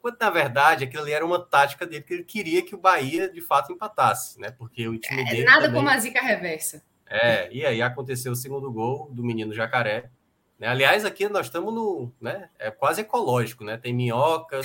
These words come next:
Speaker 1: tem lula, tem jacaré e tal. Tem
Speaker 2: <laughs> Minha Nossa Senhora, Cássio Cardoso tá se livrando no túmulo agora. No túmulo que ele nem tem
Speaker 1: Eu
Speaker 2: ainda.
Speaker 1: tenho que fazer o papel dele hoje, tenho que fazer o papel dele.
Speaker 2: É
Speaker 1: Não tem a
Speaker 2: justo, é
Speaker 1: beleza
Speaker 2: justo.
Speaker 1: e a riqueza que ele tem, mas estamos aqui na piada, pelo menos.
Speaker 2: É, essa a gente não perde jamais.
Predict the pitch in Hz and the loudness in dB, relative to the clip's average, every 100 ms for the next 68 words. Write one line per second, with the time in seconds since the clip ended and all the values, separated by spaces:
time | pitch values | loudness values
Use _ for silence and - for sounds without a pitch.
0 | - 107 107 117 156 160 147 143 - 98 | -6 -8 -6 -6 -4 -4 -4 -4 -6 -6
1 | 104 - 117 113 143 127 - 110 127 - | -6 -2 -2 0 -2 -4 -6 -12 -12 -16
2 | - 320 - 370 240 277 - 269 262 190 | -14 -14 -2 0 0 -2 -2 -6 -6 -4
3 | 202 202 220 - 196 190 208 214 226 233 | -6 0 -2 0 -4 -2 -4 -4 -6 -4
4 | 190 196 214 226 214 190 185 170 165 170 | -4 -6 -6 -8 -8 -6 -4 -6 -8 -8
5 | - - - - - 156 - 233 262 254 | -2 -2 -2 -8 -8 -8 -6 -6 -4 -2
6 | 269 277 247 240 294 - 220 196 185 240 | -2 2 2 2 -4 -2 0 0 2 4
7 | 240 202 220 226 220 214 156 147 127 107 | 4 2 4 2 2 0 2 0 0 -2
8 | 101 135 139 139 139 131 139 226 240 - | -4 -6 -4 -4 -6 -6 -2 0 2 4
9 | 190 202 170 160 160 139 107 117 139 143 | 4 4 2 4 4 4 2 0 0 0
10 | 160 165 156 160 170 160 165 - - 127 | 0 -4 -2 0 -2 -6 -10 -12 -6 -4
11 | 123 131 143 143 143 139 - 131 135 123 | -2 -4 -4 -4 -4 -6 -12 -10 -10 -8
12 | 135 127 123 98 92 - 95 90 _ - | -6 -6 -2 -2 -4 -12 -18 -20 _ -20
13 | - _ _ _ _ - 139 - 220 233 | -20 _ _ _ _ -8 -6 2 2 2
14 | 254 247 269 240 220 247 247 269 190 165 | -2 -6 -6 -2 0 0 -2 -2 -2 -4
15 | - - | -8 -10